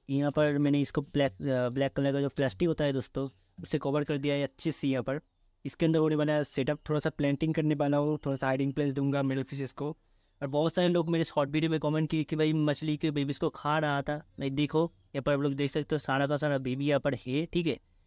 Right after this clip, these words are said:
वहाँ पर मेरा एक कोरी कट फिश भी है छोटा वाला, और इन बेबीज के लिए आज होने वाला है दोस्तों ये वाला सेटअप मेरा, ठीक है। तो सबसे पहले इसके अंदर थोड़ा सा पानी है, उससे मैं इस साइड को धो लूँगा अच्छे से, ठीक है। उसके बाद आप लोग को दिखाता हूँ।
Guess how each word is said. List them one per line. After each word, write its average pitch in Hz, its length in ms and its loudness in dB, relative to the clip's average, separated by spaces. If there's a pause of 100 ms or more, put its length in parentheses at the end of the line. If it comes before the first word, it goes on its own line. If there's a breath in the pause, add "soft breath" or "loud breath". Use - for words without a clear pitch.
(240)
वहाँ 139 120 0
पर 143 120 2
मेरा 143 200 2
एक 147 180 -2
कोरी 147 200 2
कट 156 160 0
फिश 147 180 -4
भी 143 200 0
है 147 140 0 (300)
छोटा 135 260 2
वाला, 131 280 0 (1500)
और 135 80 0
इन 151 200 2
बेबीज 151 240 2
के 160 140 -2
लिए 170 220 2
आज 151 280 2
होने 143 160 0
वाला 151 160 0
है 156 60 -2
दोस्तों 151 280 -2
ये 151 80 2
वाला 143 200 2
सेटअप 143 400 -2
मेरा, 147 200 0
ठीक 180 180 -2
है। 135 100 0 (460)
तो 160 80 0
सबसे - 280 -2
पहले 165 220 2
इसके 160 240 0
अंदर 160 120 2
थोड़ा 160 180 -2
सा 170 80 -2
पानी 151 320 2
है, 151 80 2
उससे 160 380 -2
मैं 156 200 2
इस 151 120 0
साइड 151 340 0
को 160 120 0
धो 143 300 0
लूँगा 160 240 4
अच्छे 135 200 -4
से, 135 100 -2
ठीक 156 180 -2
है। 143 200 2
उसके 131 180 -4
बाद 123 160 2
आप 120 60 -2
लोग 120 120 0
को 123 80 0
दिखाता 113 300 -2
हूँ। 175 160 -2